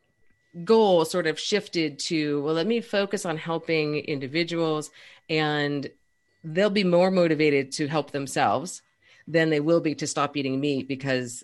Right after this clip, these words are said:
of the ethical convictions, right? And 'cause everybody's different, we have different motivations, and that's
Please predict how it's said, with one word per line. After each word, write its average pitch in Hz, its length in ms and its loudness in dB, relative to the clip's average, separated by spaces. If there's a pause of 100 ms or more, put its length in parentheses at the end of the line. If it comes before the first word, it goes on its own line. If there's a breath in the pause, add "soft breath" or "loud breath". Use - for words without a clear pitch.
of 123 160 -6
the 120 80 -2
ethical 127 340 -4
convictions, - 640 -10
right? 110 100 -4
And 120 220 -8
'cause 135 160 -8
everybody's 139 480 -4
different, 123 340 -8
we 123 80 -8
have 123 180 -6
different 131 280 -6
motivations, 139 640 -2
and 131 80 -8
that's 127 220 -10